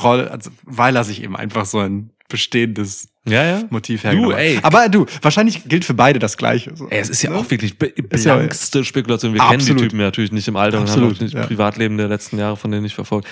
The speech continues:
Speaker 2: Aber auch Hulk Hogan hat jetzt diese Woche irgendwas rausgetwittert, irgendwas "Jesus, my Lord" und bla bla, so, also aus dem Nichts so komisch. Ja,
Speaker 1: Ja.
Speaker 2: weird.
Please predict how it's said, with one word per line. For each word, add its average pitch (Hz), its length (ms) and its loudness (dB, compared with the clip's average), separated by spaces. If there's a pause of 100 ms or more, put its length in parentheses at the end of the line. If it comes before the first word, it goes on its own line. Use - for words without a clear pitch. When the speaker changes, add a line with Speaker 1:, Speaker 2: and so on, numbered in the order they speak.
Speaker 2:
Aber 101 100 -2
auch 107 160 -4
Hulk 107 220 -2
Hogan 104 260 -2
hat 95 120 -8
jetzt 95 180 -8
diese 98 180 -6
Woche 104 220 -6
irgendwas 104 320 -8
rausgetwittert, 104 580 -4
irgendwas 107 320 -4 (1000)
"Jesus, 113 320 -2
my 104 120 0
Lord" 101 340 0
und 104 180 -2
bla 110 180 2
bla, 110 220 2
so, 107 140 -2
also 101 220 -2 (260)
aus - 180 -4
dem 120 120 -2
Nichts 117 280 -4
so 120 100 -4
komisch. 104 280 -2 (720)
Ja, - 240 0 (380)
Speaker 1:
Ja. - 260 -12
Speaker 2:
weird. - 460 -6